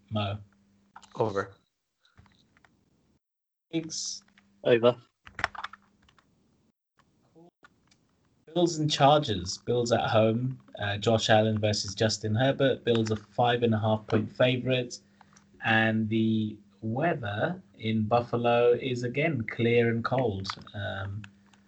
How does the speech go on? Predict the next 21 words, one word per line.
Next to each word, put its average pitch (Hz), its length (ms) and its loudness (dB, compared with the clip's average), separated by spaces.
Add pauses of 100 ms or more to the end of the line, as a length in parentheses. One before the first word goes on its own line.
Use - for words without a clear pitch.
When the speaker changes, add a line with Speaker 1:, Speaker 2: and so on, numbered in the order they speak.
(220)
Speaker 1:
not 110 220 -2
much 107 220 0
of 101 180 -6
wind 110 460 0 (140)
to 110 120 -4
consider, 104 640 -4
so - 180 -8
weather 107 260 2
shouldn't - 280 -8
be, 104 340 -6 (100)
uh, 104 220 -6 (100)
a - 40 -14
consideration. 131 1000 -2 (680)
I'll 120 120 2
start 147 220 6
with 143 120 4
you, 165 140 8
Chigs. 98 340 -4
Bills 120 360 4
or 110 180 0
Chargers? 110 680 0